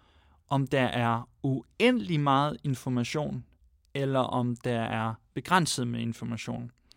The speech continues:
For hvis der er begrænset med information i vores univers, øh, og måske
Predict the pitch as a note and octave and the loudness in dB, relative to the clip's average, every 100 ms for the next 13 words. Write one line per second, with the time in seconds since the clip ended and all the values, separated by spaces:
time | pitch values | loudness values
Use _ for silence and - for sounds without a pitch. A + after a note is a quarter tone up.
0 | - - - _ C#3+ C3+ C#3+ - C3 C#3 | -20 -20 -20 _ -2 2 2 2 0 0
1 | - - F#3 G3+ - D#3+ D#3 C#3 C3+ - | -8 0 2 4 2 -2 -2 -4 -4 -4
2 | C3 A#2+ F3 D3+ G#2 - C3 A#2+ A2+ B2 | -4 -2 -2 -2 -4 -8 -4 -4 -2 -2
3 | A2+ A#2+ E3+ - - - _ _ - - | -2 0 -2 -4 -10 -14 _ _ -20 -20
4 | - - - _ _ - B2+ A#2+ A#2 A2+ | -20 -20 -20 _ _ -8 -4 -2 -4 -8
5 | - B2+ A#2+ A#2 A#2+ - _ D3 A#2+ - | -4 0 4 4 0 -6 _ -2 -2 0
6 | C#3 | -2